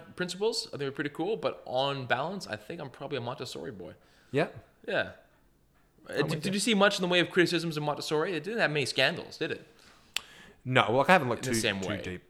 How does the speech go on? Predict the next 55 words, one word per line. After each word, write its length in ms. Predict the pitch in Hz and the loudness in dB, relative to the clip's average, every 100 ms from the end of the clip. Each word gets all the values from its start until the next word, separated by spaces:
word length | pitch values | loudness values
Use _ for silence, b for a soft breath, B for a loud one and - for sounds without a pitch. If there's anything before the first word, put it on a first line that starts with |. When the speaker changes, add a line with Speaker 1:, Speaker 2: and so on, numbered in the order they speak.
| - | -14
Speaker 2:
into 320 | 101 90 92 | -12 -10 -8
it. 120 | 90 - | -6 -2
But 100 | 131 | 4
Speaker 1:
Yeah. 60 | |
Speaker 2:
also, 240 | 151 123 110 | 6 6 4
having 220 | 120 110 | 4 2
experienced 680 | - - 104 110 113 - | -4 -4 -2 -2 -4 -6
it, 160 | 90 107 | -8 -4
like, 200 | 101 107 | -4 -4
I, 120 | 131 139 131 | -4 2 2
I, 60 | - | 4
I 80 | 127 | 0
came 280 | 127 143 117 | 2 0 2
away 240 | 101 107 | 0 -2
from 240 | 104 98 92 | -4 -6 -6
that 120 | 92 | -8
experience 420 | - 98 92 87 | -8 -8 -8 -6
going, 240 | 95 90 | -6 -6
"This 180 | 120 - | -8 -8
looks 240 | 123 110 - | -8 -8 -8
pretty 240 | - 90 | -12 -12
great. 300 | 90 87 87 | -12 -12 -12
It 60 | 104 | -14
looks 120 | - | -14
pretty 320 | - 95 92 | -8 -6 -4
idea-, 360 | 98 95 95 87 _ - | -6 -6 -8 -12 _ -16
Speaker 1:
Yeah. 140 | 82 78 98 | -16 -10 -8
Speaker 2:
ideal 420 | 95 101 98 87 | -6 -6 -6 -8
for" 200 | - 90 | -8 -4
Speaker 1:
And 100 | 127 | 2
they 40 | |
got 80 | 143 | 2
a 40 | 120 | 2
sweet 240 | - 117 | -2 -2
logo 240 | 104 104 | -2 -2
as 220 | 87 87 101 | -4 -6 -8
well, 140 | 87 | -8
right? 200 | 82 131 - - _ _ _ _ - | -8 -12 -16 -20 _ _ _ _ -12
Speaker 2:
I 40 | |
haven't, 300 | 90 92 - - - | -8 -8 -12 -18 -18
I 40 | 90 | -14
haven't 120 | 87 | -8
Speaker 1:
It's 100 | 92 | -6
like 80 | 120 | -4
the, 60 | 110 | -4
Speaker 2:
noticed. 40 | |
Speaker 1:
like, 140 | 101 101 | -4 -4
Olympic 300 | 107 104 90 | -6 -8 -10
rings, 240 | 92 98 | -8 -8
kind 220 | - 78 | -12 -14
of. 100 | 80 - _ - | -18 -20 _ -14
Speaker 2:
Oh. 140 | 107 120 _ _ - | -12 -12 _ _ -20
Speaker 1:
Yeah. 120 | 90 85 _ _ _ _ _ _ _ - | -18 -18 _ _ _ _ _ _ _ -20
Speaker 2:
Interesting. 300 | 110 - - _ | -20 -18 -20 _
Speaker 1:
Yeah. 140 | - | -20